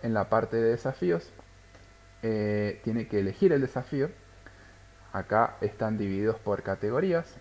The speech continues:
Recuerden que en la página web de Mars Society están, están también traducidos al español todos. La página es argentina punto mars society punto org y en esta sección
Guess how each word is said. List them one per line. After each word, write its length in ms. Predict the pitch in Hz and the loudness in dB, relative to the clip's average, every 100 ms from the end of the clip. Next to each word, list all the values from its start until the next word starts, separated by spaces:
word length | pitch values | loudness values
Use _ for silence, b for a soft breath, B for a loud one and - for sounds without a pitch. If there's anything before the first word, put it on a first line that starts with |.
| - | -10
Recuerden 420 | 98 110 110 104 | -4 -2 -2 -4
que 100 | 98 | -4
en 80 | 95 | -4
la 120 | 87 | -4
página 420 | - - 107 98 | -6 -6 -4 -2
web 220 | 104 120 - | 0 0 -4
de 120 | 95 | -6
Mars 240 | 92 92 | -4 -6
Society 540 | - - 110 101 - - - B B B | -8 -6 -4 -4 -6 -14 -18 B B B
están, 960 | - 98 - 104 101 98 95 92 90 85 - - - - | -6 -6 -4 -2 0 0 -2 -2 -6 -8 -12 -20 -20 -14
están 300 | 101 - 104 | -8 -4 -2
también 320 | 98 98 107 | -2 -2 -2
traducidos 520 | 104 95 92 - 135 113 | -2 -2 -2 0 0 0
al 120 | 95 | -2
español 460 | 95 107 160 143 | -2 -2 0 -2
todos. 380 | - 147 160 - - - | 0 -2 -2 -6 -16 -14
La 100 | 104 | -6
página 460 | 101 - 107 101 | -4 -2 -4 -2
es 160 | 104 - | -4 -8
argentina 640 | 98 - 98 113 120 107 | -12 -8 -8 -4 -4 -4
punto 320 | 110 101 98 - | -6 -6 -6 -4
mars 220 | 101 98 | -6 -6
society 440 | - - 107 101 | -10 -8 -6 -6
punto 400 | 98 - 98 - | -8 -8 -8 -2
org 400 | 98 110 113 120 - - B B B B | 0 0 0 -4 -6 -20 B B B B
y 60 | |
en 60 | 101 | -6
esta 220 | 98 - | -4 -6
sección 500 | - 110 - 151 156 | -4 -6 -2 -2 -2